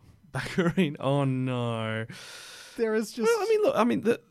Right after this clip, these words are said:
Speaker 1: from everything I've seen of the show, and I, I, to be fair, I'm a bit f-, uh,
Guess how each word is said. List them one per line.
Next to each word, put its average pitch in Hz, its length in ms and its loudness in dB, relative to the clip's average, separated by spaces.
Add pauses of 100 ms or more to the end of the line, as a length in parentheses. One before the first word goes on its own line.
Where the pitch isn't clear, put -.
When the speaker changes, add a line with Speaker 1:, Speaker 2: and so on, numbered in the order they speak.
Speaker 1:
from 214 220 2
everything 233 420 2
I've 151 200 2
seen 143 240 0
of 127 60 0
the 113 60 -6
show, 117 140 -4
and 113 120 0
I, 147 160 0
I, 113 160 -2
to - 180 -12
be 139 80 -2
fair, 127 180 0
I'm 117 200 0
a 107 40 -8
bit 113 120 -6
f-, - 240 -20
uh, 101 360 -2